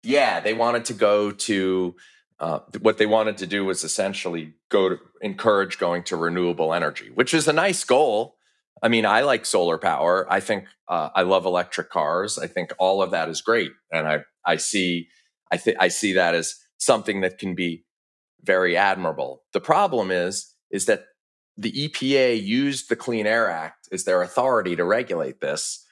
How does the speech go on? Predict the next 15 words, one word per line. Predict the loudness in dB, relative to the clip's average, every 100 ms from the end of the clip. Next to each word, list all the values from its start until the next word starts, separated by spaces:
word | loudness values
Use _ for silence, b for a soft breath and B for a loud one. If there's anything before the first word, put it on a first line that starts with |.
| b _
when | 2 4 4 0 -4 -12 _ _ _ _ _
there | 0 0
was | 0
nothing | 2 2 2 0
in | 0 0
the |
Clean | -2 -2 0 2
Air | 2 2
Act | 2 -2 -8 -18 -18 _ _ _ _ 0
that | 2
addressed | 2 2 0 0 -6
this. | -8 -8 -12 -12 _ _ -2
There | 2 2
was | 2 2
no | 2 4 4 2 -2